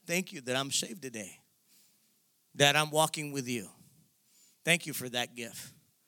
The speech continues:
So I just have a thankful heart every day. Every day. If I stay thankful and grateful,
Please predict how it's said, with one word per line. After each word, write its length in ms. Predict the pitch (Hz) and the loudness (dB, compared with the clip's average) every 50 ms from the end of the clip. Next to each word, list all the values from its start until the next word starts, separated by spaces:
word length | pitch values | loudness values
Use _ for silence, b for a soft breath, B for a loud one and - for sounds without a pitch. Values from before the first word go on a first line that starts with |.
| _ _ _ _ _ _ | _ _ _ _ _ _
So 280 | - - 175 175 170 170 175 | 4 6 8 8 8 6 8
I 240 | 175 180 208 233 233 | 8 10 10 8 8
just 400 | 196 226 202 - - - - - - | 6 6 6 6 6 4 -2 -14 4
have 280 | - 185 185 185 190 180 - | 8 10 10 10 8 6 2
a 60 | 156 | 0
thankful 520 | - - - 185 180 190 180 - - 185 160 | 0 2 2 2 2 2 -2 -6 -8 -8 -6
heart 360 | 139 175 190 151 135 - - _ _ _ _ _ _ 156 | -4 -2 0 0 0 -2 -6 _ _ _ _ _ _ 0
every 240 | 151 139 131 147 | 0 0 0 -2
day. 300 | 131 113 107 95 - - - _ _ _ _ _ _ _ _ _ _ _ _ _ _ _ _ _ _ _ _ _ _ - - | -2 0 -2 -2 -4 -10 -20 _ _ _ _ _ _ _ _ _ _ _ _ _ _ _ _ _ _ _ _ _ _ 2 4
Every 240 | 180 190 170 185 165 | 4 4 4 2 2
day. 240 | 147 135 127 120 123 | 4 4 4 2 -2
If 180 | 139 135 - - | -4 -2 6 8
I 140 | 170 175 151 | 8 8 8
stay 280 | - - 254 262 254 | 6 4 4 4 4
thankful 640 | 247 - - 247 240 254 262 - - - 185 175 160 | 2 4 6 8 8 8 6 4 0 -2 0 0 0
and 120 | 165 156 | -2 -2
grateful, 600 | 147 202 214 208 190 - - 151 143 143 131 | 4 4 4 4 4 2 -2 -2 -2 -2 -6